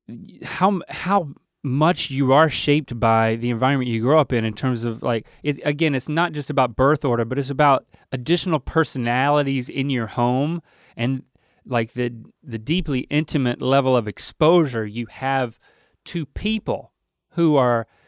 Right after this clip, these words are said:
y-, you know, either adults or developing kids at different ages. It's just, I mean, it, it, uh, it has to have an impact on how you develop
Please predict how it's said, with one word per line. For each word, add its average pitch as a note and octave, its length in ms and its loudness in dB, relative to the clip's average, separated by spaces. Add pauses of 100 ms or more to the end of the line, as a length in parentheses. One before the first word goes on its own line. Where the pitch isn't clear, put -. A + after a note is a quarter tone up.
(180)
y-, - 280 -8
you A#2 140 -6
know, G#2 180 -2
either G#2 220 -6
adults D3+ 640 2
or A2 340 2 (760)
developing C3 960 2 (200)
kids E3 420 2
at A2 160 -6
different C3+ 320 -4
ages. D3+ 720 0 (580)
It's E3 220 -2
just, - 420 -2 (400)
I D#3 40 0
mean, F3+ 180 4
it, E3+ 160 -2 (100)
it, F3+ 260 0
uh, E3+ 140 -8 (540)
it G3 160 0
has - 640 -4 (420)
to A#2+ 500 -2 (400)
have C3+ 240 0
an B2 80 0
impact B2+ 460 0
on A2 440 -4 (420)
how C3+ 180 4
you B2+ 200 0
develop A2 600 0